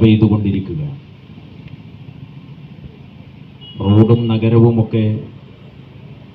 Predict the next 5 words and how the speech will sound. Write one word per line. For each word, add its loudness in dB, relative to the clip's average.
കേരളത്തിൽ 0
നിന്ന് 0
തന്നെ -2
അപ്രത്യക്ഷമായിക്കൊണ്ടിരിക്കുന്ന 0
കാഴ്ചകളാണ് -2